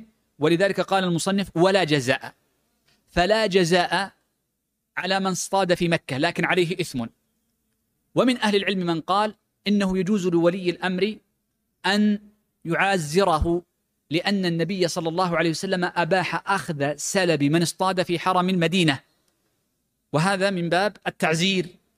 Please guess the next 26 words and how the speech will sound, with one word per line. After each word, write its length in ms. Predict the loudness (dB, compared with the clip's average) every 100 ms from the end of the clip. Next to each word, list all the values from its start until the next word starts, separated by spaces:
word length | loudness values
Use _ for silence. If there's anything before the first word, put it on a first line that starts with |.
| -4
لا 160 | -2
من 180 | 0 0
باب 180 | 0 0
الحكم 400 | -2 0 0 -2
العام 320 | -2 -2 -2
لعموم 280 | -4 -2 -2
الناس. 420 | -2 -4 -8 -12 _ _ _ _ _ _ 0
ثم 180 | 2
إن 160 | 6 6
المصنف 480 | 6 2 2 0 0
استثنى 600 | -2 -2 -2 -2 -4 -6 _ _ _ _ _ _ _
أمراً 380 | 0 2 0 -4 -12 _ _ _ _
يختلف 440 | -2 -2 -2 -2
عما 240 | 0 0 0
استثني 640 | -4 -2 0 2 2 2
في 340 | -2 -2 -2 -4 -4
مكة، 320 | -4 -4 -16 _ _ _ _ _ _
فالذي 260 | 2 2 2
استثني 420 | -2 -4 -2 -2
من 120 | -2
حشيش 360 | -2 -2 -4 -4
مكة 400 | -4 -4 -2 0
وشجرها 600 | 2 2 2 0 -4 0
إنما 260 | 0 0
هو 120 | 0 -2
الإذخر، 460 | 0 -2 0 -6